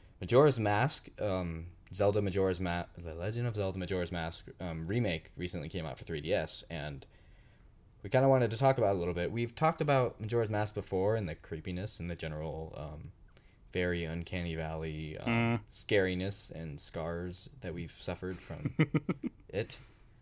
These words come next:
Speaker 1: But, but yeah, I mean, um, I realized that I'm like, "I should probably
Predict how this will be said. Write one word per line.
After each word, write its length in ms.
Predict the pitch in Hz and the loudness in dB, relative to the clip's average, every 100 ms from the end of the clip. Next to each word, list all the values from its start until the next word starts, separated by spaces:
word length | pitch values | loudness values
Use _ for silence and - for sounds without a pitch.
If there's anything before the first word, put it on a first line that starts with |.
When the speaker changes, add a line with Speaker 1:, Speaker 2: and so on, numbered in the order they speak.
| - - - | -20 -20 -6
Speaker 1:
But, 340 | 98 87 127 - - - - - - - - - - - - | 0 0 0 -4 -12 -20 -20 -20 -20 -20 -20 -20 -20 -20 0
but 160 | 104 | 4
yeah, 180 | 101 95 | 6 6
I 80 | 85 | 4
mean, 280 | 90 85 90 | 0 -2 0
um, 400 | 95 87 82 90 - - - - - - - - - - - | 0 0 -2 -8 -14 -20 -20 -20 -20 -20 -20 -20 -20 -20 4
I 140 | 110 117 | 8 10
realized 680 | 123 110 104 98 95 - - | 8 8 8 6 2 -4 -8
that 120 | 92 | -4
I'm 80 | 90 | -2
like, 180 | 87 - | -2 -4
"I 100 | 131 | -6
should 180 | - - | -6 -6
probably 560 | 143 135 120 110 92 | -6 -4 -4 -6 -6